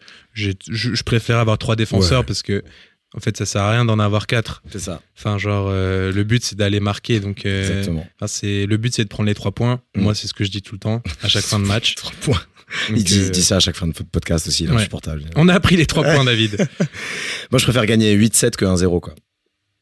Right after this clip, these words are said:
Speaker 1: C'est vrai.
Speaker 2: Tu vois ce que je veux
Speaker 1: C'est
Speaker 2: dire ?
Speaker 1: beau ce que tu dis.
Speaker 2: C'est beau.
Speaker 1: Mais, euh, donc, ouais, plutôt trois cinq deux, je pense, euh, c'est assez unanime
Speaker 2: Plus
Speaker 1: chez
Speaker 2: de
Speaker 1: nous.
Speaker 2: spectacle. On est là pour ça.
Speaker 1: Donc, euh, bah voilà.
Speaker 2: Mm. Très, très, très bonne question.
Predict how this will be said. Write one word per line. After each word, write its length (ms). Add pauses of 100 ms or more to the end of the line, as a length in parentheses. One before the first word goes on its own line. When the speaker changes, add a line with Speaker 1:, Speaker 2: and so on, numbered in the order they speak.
(260)
Speaker 1:
C'est 180
vrai. 220 (400)
Speaker 2:
Tu 80
vois 60
ce 60
que 60
je 60
veux 40
Speaker 1:
C'est 80
Speaker 2:
dire ? 60
Speaker 1:
beau 80
ce 80
que 80
tu 140
dis. 240 (300)
Speaker 2:
C'est 140
beau. 120
Speaker 1:
Mais, 180
euh, 160
donc, 180
ouais, 220
plutôt 240
trois 180
cinq 220
deux, 120
je 80
pense, 260
euh, 240
c'est 140
assez 260
unanime 320
Speaker 2:
Plus 100
Speaker 1:
chez 60
Speaker 2:
de 60
Speaker 1:
nous. 40
Speaker 2:
spectacle. 460 (320)
On 80
est 60
là 100
pour 160
ça. 80
Speaker 1:
Donc, 140
euh, 420 (320)
bah 100
voilà. 240 (220)
Speaker 2:
Mm. 160 (540)
Très, 240
très, 200
très 200
bonne 180
question. 340